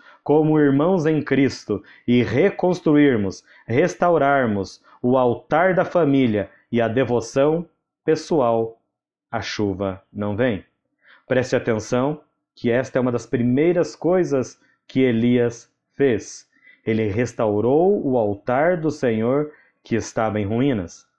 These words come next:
Talvez, na minha e na tua casa,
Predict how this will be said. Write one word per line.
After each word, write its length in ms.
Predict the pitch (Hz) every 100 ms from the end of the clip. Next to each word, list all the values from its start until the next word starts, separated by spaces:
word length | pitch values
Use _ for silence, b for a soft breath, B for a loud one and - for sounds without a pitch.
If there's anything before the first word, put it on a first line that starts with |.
| _ _ _ _ _
Talvez, 880 | - 110 98 123 139 165 - - - 101
na 180 | 92
minha 280 | 95 123 151
e 20 |
na 100 | 151
tua 260 | 135 143 156
casa, 540 | 151 117 101 90 90